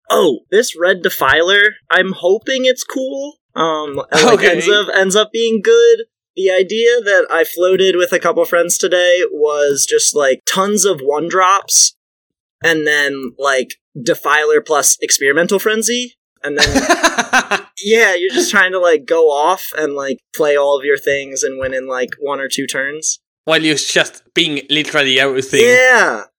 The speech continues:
Speaker 1: Mm-hmm.
Speaker 2: Okay, that sounds fun.
Speaker 1: Mm-hmm.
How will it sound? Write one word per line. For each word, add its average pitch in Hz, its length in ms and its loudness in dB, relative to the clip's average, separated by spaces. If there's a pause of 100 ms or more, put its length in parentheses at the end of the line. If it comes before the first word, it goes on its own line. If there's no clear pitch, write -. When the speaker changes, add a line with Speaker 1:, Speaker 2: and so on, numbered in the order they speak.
(140)
Speaker 1:
Mm-hmm. 180 320 -8 (720)
Speaker 2:
Okay, 160 280 4
that 294 180 -2
sounds - 240 -2
fun. 117 300 0 (100)
Speaker 1:
Mm-hmm. 165 200 -14